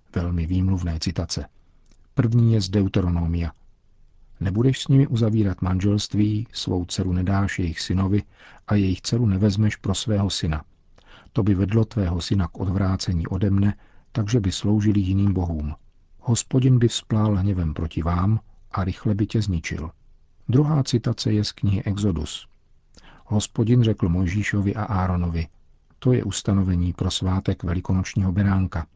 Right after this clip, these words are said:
Žádný cizinec z něho nebude jíst.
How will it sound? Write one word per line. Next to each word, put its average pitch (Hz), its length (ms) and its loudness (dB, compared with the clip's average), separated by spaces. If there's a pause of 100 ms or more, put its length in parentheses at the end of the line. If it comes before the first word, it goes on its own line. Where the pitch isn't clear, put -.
(600)
Žádný 107 420 4
cizinec 98 640 0
z 95 120 -6
něho 90 200 0
nebude 90 340 0
jíst. 85 440 -4